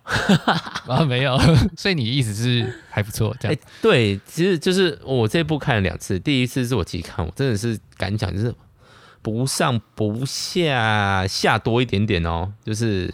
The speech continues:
Speaker 2: 哦。
Speaker 1: 像我，我前面其实批评的比较像是我对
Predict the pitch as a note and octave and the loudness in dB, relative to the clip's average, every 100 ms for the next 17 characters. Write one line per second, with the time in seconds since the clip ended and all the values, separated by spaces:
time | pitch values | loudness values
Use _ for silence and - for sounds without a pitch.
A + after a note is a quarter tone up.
0 | - G2 G#2 A#2+ A#2 A2+ G#2 G2+ G2+ F#3 | -6 -4 0 2 2 2 0 0 2 2
1 | A2 D2 A2+ A2+ D#3 F3 C#3+ A#2 - C3+ | 2 0 -2 2 2 2 2 0 -2 -4
2 | A#2+ F#2 F2+ F2+ F#2+ G#2+ G2 G#2+ E2+ - | 0 -2 -2 -2 -2 0 -4 -4 -8 -4
3 | G#2 F2+ D#2+ | -2 -2 -4